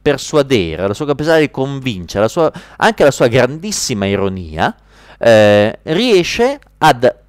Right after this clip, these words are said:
imporre le proprie idee, il modo di vedere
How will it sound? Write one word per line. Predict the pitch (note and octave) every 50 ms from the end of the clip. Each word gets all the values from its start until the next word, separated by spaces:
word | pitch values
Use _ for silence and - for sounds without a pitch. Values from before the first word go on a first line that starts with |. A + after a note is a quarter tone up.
| _ _ _ _
imporre | - G3+ A3 A3 G#3 _ - A3+ G3+ C#3+ A2 G2+ F#2 F2+ F2+ F2 D#2+ - -
le | A#2+ B2+ C3
proprie | - F3 F3+ F#3 - G3+ G3
idee, | E3+ E3 E3 A#2 G2 F2+ F2 D#2+ D#2+ - -
il | - B2 B2
modo | C3 D#3+ F3+ G3 E3+ D3+
di | B2 B2+
vedere | A#2 C3 C3+ C3 E3+ F3+ F3 D#3 D3 C#3 C3 -